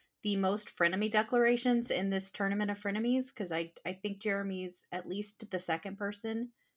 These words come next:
to declare Mike their frenemy. So congrats, Mike, on being the most frenemied, uh, frenemy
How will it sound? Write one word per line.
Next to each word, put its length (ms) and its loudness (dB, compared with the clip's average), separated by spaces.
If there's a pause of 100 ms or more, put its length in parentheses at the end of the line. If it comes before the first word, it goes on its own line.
(160)
to 100 -18
declare 400 2
Mike 380 0
their 120 2
frenemy. 500 0 (440)
So 180 4
congrats, 460 2
Mike, 320 0
on 160 0
being 200 0
the 60 0
most 320 -2
frenemied, 380 -2 (1040)
uh, 160 -2 (500)
frenemy 420 2